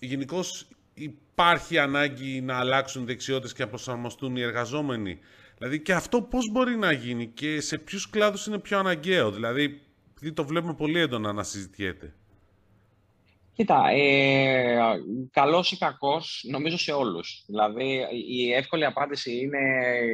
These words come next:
Speaker 2: ότι οτιδήποτε ακουμπάται τεχνολογία. Και εδώ μιλάμε και για αυτούς που δημιουργούν τεχνολογία.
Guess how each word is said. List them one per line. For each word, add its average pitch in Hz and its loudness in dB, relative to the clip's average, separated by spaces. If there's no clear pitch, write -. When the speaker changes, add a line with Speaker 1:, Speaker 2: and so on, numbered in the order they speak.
Speaker 2:
ότι 104 -4
οτιδήποτε 110 0
ακουμπάται 120 0
τεχνολογία. 101 -2
Και 95 -2
εδώ 95 2
μιλάμε 120 6
και 127 2
για 131 4
αυτούς - -6
που 107 -6
δημιουργούν 98 4
τεχνολογία. 85 0